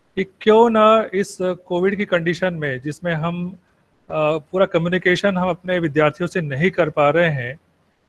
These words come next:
तो क्यों ना हम webinar के माध्यम से अपने विद्यार्थियों से communication करें और अलग-अलग subject पर, अलग-अलग विषय पर एक दूसरे से अपने विचारों का आदान प्रदान करें, मंथन करें।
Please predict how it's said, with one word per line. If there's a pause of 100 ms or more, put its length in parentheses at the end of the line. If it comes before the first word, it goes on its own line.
(200)
तो
क्यों
ना
हम
webinar
के
माध्यम
से
अपने
विद्यार्थियों
से
communication
करें (600)
और
अलग-अलग
subject
पर,
अलग-अलग
विषय
पर (400)
एक
दूसरे
से
अपने
विचारों
का
आदान
प्रदान
करें,
मंथन
करें।